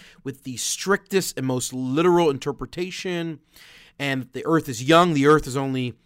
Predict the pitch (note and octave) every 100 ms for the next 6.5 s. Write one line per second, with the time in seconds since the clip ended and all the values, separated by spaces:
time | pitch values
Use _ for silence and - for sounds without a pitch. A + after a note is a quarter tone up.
0 | _ _ - F#3+ - - E3 E3 D#3 D#3
1 | D#3 D#3 D#3+ D#3 B2 C#3+ D3+ D3+ C#3 C#3
2 | C#3+ C#3+ C#3+ D3 B2 _ _ _ - B2+
3 | B2+ B2+ B2+ A#2+ - _ _ - A#2 C#3+
4 | D3 B2 C#3+ D#3+ E3 D3+ C#3+ C#3 C#3+ D3
5 | D3 C#3+ - C#3 C#3 C3+ C3+ B2+ B2+ D3+
6 | D#3 D3+ D3 D3